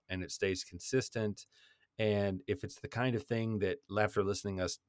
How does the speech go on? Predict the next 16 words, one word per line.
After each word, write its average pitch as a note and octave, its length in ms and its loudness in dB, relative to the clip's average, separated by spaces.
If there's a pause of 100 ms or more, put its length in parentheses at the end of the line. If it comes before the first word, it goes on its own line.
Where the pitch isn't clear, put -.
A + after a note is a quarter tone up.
(920)
talk F#2+ 240 0
about F2+ 260 4
it, F2+ 140 2 (120)
or E2+ 480 0
maybe G#2 220 2
you F#2 100 2
saw F2+ 260 2
it - 20 2
and E2 100 -4
you E2+ 60 0
haven't E2 160 -4
seen F2 160 -6
it D#2+ 60 -4
in C#2 40 -4
a C2 80 -4
while, D#2 340 0